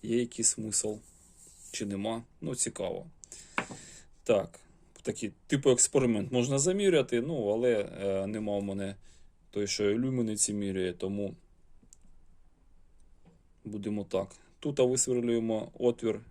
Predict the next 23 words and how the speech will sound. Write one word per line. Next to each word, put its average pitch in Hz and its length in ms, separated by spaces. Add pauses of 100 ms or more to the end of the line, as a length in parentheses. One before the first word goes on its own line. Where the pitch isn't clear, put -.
(140)
сім 120 300
міліметрів 160 560
дрелькою, 160 580 (760)
шурупокрутом 123 840 (840)
під 113 100
вимикач. 110 680 (320)
І 214 200
зараз 139 380
все 135 300
щас 123 300
отак 120 300
от 117 100
зберу 160 440 (100)
схематично, 131 840 (540)
покажу, 127 540 (260)
що, 120 360 (280)
як 104 300
воно 107 200
виходить. - 580 (320)
А, 101 200
до 123 140
речі, 113 300
е, 104 520